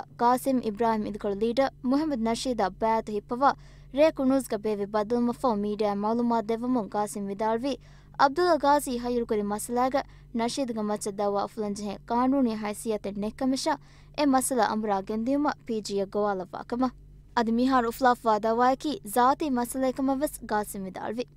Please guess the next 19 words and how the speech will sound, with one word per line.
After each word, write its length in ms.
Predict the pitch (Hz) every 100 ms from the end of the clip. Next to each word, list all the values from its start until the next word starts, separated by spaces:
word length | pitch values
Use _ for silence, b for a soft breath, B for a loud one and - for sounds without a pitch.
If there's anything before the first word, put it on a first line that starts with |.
| - b b b b 277
ಗಾಸಿಂ 340 | 285 - 277
ಮಿಗತ 220 | 269 277 262
ಗೋವಾಲವ್ವಾ 540 | 254 262 254 240 247
ಫವಾಯರು 640 | 240 226 226 233 294 -
ಮೀಗೆ 220 | 214 208 214
ಕುರಿನ್ 300 | 254 247 233
ಗಾಸಿಂ 340 | 233 233 220
ವಿದಾಳ್ವಿ 540 | 214 226 233 269 254 b b b
ಕ್ರಿಮಿನಲ್ 420 | 320 349 381 370
ಕೋರ್ಟುಗೆ 380 | - 294 294 233
ಇಸ್ 220 | 233 240
ಕಾಜಿ 320 | - 233 226 214
ವಗಣ್ಣುಗುಮಕಿ 880 | 214 220 262 247 233 240 302 269 -
ನಶೀದಂ 580 | 214 226 - 226 208 214
ಅದಬ್ 280 | 220 247 240
ನುದಿ 360 | 269 269 277 - 214
ದೂಕೊಲ್ಲೆವೇಣ 680 | 262 277 285 240 220 214 196
ಮಸಲೆ 460 | 196 - 202 196
ನೂಂಕಮಿಷ 560 | 190 196 220 247 254